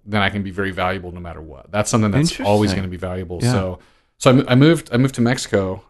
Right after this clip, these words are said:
Speaker 1: um, and lived there for about a year. And that's when I started, uh, taking tequila seriously.
Speaker 2: Where in Mexico did you move?
Speaker 1: I lived in Jalapa, Veracruz. It's the state
Speaker 2: Interesting.
Speaker 1: capital of
Speaker 2: Okay.
Speaker 1: Veracruz.
Speaker 2: Yeah.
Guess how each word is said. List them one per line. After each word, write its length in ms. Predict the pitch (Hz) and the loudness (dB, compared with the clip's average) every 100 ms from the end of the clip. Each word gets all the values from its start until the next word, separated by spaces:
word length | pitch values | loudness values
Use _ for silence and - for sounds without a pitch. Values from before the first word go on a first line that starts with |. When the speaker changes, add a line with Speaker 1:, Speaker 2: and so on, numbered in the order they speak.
| - | -8
Speaker 1:
um, 360 | 98 95 95 | -4 -2 -4
and 140 | 98 101 | -4 0
lived 160 | 107 | 0
there 100 | 110 | 0
for 120 | 101 98 | 0 -2
about 220 | 98 90 | -4 -6
a 40 | |
year. 380 | 87 104 107 98 | -6 -2 0 -2
And 280 | - 98 95 | -4 -8 -2
that's 320 | 98 101 - | 0 0 -2
when 100 | 98 | -10
I 80 | 92 | -8
started, 540 | - 98 92 92 87 _ _ _ _ 98 | -6 -4 -4 -6 -10 _ _ _ _ -8
uh, 460 | 92 90 90 90 | -6 -4 -6 -8
taking 300 | - 113 101 | -2 -2 -2
tequila 420 | - - 143 131 | -8 -4 2 2
seriously. 560 | - 127 - - - - | 0 0 -2 -2 -6 0
Speaker 2:
Where 140 | 135 127 | 2 2
in 60 | |
Mexico 280 | 117 - - | -4 -10 -14
did 140 | 95 92 | -16 -14
you 80 | |
move? 140 | 92 98 | -10 2
Speaker 1:
I 60 | 139 | 4
lived 160 | 175 | 6
in 60 | 220 | 4
Jalapa, 680 | - 104 113 - 82 80 90 | 4 4 4 2 0 -2 -4
Veracruz. 680 | 101 95 - 107 90 80 - | -2 -4 -2 -2 -2 -6 -4
It's 160 | 233 | -4
the 80 | 359 | -4
state 160 | - 233 | 0 0
Speaker 2:
Interesting. 120 | - | 2
Speaker 1:
capital 260 | 107 98 98 | 2 0 -2
of 40 | |
Speaker 2:
Okay. 80 | 90 | -2
Speaker 1:
Veracruz. 420 | 101 - 90 | -2 -2 -6
Speaker 2:
Yeah. 60 | 87 | -2